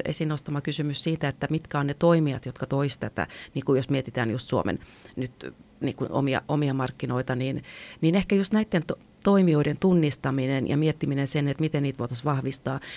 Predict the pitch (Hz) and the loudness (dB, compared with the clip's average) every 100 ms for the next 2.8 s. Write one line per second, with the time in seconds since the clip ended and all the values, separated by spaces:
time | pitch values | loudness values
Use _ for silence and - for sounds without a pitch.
0 | - - 151 165 127 180 175 156 143 147 | -8 -2 0 2 6 6 6 2 2 2
1 | 156 - 143 147 143 143 139 139 - - | 2 0 -2 0 0 -2 0 0 -2 -2
2 | 143 143 147 - 175 151 - | 0 0 -2 -2 0 0 0